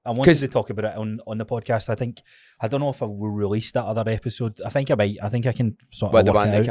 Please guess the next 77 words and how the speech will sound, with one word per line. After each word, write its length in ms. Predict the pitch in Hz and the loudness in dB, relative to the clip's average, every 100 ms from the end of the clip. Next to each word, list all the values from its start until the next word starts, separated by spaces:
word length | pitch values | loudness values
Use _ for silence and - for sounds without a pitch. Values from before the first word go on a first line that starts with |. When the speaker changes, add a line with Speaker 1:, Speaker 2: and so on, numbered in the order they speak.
| 104 | 0
Speaker 2:
camera's 220 | 117 117 | -2 -4
like, 200 | - - | -6 -6
cut 140 | - 95 | 4 6
on? 220 | 113 123 - _ 78 | 6 2 -6 _ -16
Speaker 1:
No, 460 | 104 127 117 110 | -6 0 4 6
I 260 | 107 110 107 - _ _ 120 - | 6 6 4 -2 _ _ -20 -2
didn't 140 | 127 131 | 0 2
even 140 | 127 | 8
Speaker 2:
Oh, 100 | 160 | 10
Speaker 1:
plug 40 | 160 | 10
Speaker 2:
no, 180 | 160 | 10
Speaker 1:
the, 160 | 151 143 | 10 10
Speaker 2:
the, 40 | 135 | 8
the 80 | 135 | 6
mi-, 120 | 139 | 6
Speaker 1:
didn't 100 | 127 127 | 8 8
Speaker 2:
the 60 | 120 | 8
Speaker 1:
even 40 | |
plug 120 | 127 | 6
Speaker 2:
mics. 40 | 110 | 4
Speaker 1:
the 480 | 107 110 156 - 196 | 2 2 2 2 2
mics 640 | 143 190 - - - - | 2 0 -2 -6 -20 -2
in. 300 | 107 104 104 | 4 6 6
<laughs> 0 | |
Um, 280 | 104 101 107 - _ | 4 0 -2 -14 _
but 240 | 117 110 - | 6 6 4
the, 140 | 117 | -2
'cause 200 | 110 123 | 0 0
there 40 | 113 | 0
was 80 | 113 | 0
a 60 | |
lot 160 | 117 113 | 0 -2
of 40 | |
good 140 | 117 - | -6 -4
stuff 240 | 104 - | -4 -4
that 100 | 107 | -6
we 40 | 92 | -8
spoke 240 | - 101 | -6 -4
about 120 | 120 | -2
in 80 | 110 | -2
that, 100 | 117 | -2
and 80 | 101 | -2
I 40 | 101 | 0
don't 100 | 110 | 4
know 60 | |
how 140 | 101 90 | 6 8
Speaker 2:
Aye. 60 | |
Speaker 1:
well 200 | 98 98 | 6 4
it 40 | 104 | 2
will 100 | 92 | 0
come 180 | 107 | 0
across, 340 | 101 - 113 - | 0 0 -2 -2
but, 260 | 107 104 - - - - - | -4 -4 -6 -14 -20 -20 -4
um, 440 | 101 95 95 92 - _ | 0 0 -2 -6 -12 _
I 60 | 104 | -6
seen 200 | - 120 | -2 0
you 140 | 110 | 0
when 180 | 101 107 | 0 0
you 80 | 107 | 0
made 160 | 101 | 0
that 160 | 101 - | -2 -4
post 260 | - 92 - | -6 -6 -2
the 40 | |
other 160 | 101 98 | 0 0
day. 120 | 104 | 0
I 20 | |
was 100 | 104 | 0
like, 100 | 123 | -2
"Let's 160 | 143 156 | -6 -8
talk 220 | 107 - | -8 -8
about 120 | 104 95 | -10 -10
that 80 | |
in 60 | 98 | -10
the 60 | 101 | -8
podcast." 420 | 104 - 104 - | -8 -6 -8 -6
And 80 | |
I 60 | 98 | -10